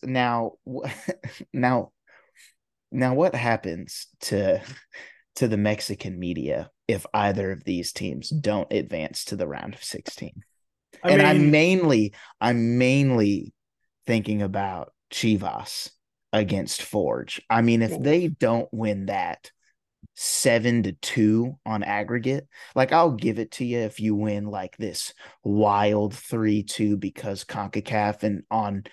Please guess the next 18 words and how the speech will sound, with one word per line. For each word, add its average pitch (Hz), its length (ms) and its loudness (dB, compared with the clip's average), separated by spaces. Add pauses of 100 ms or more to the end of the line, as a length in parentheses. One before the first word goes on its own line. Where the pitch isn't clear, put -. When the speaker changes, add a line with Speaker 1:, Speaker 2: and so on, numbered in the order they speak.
(280)
Speaker 1:
a 104 100 0
frozen 104 1000 2
turf 107 340 -2
field 107 640 0
in 107 120 -6
Hamilton, 104 680 -4
Ontario, 104 840 0 (680)
like, 101 420 -2 (920)
that's 113 280 2
understandable. 95 880 -4 (260)
But 117 200 2
when 110 260 6
you 127 400 6
return 101 520 -4
home 101 400 -4
to - 100 -12
Mexico, - 720 -6
like, 90 380 -4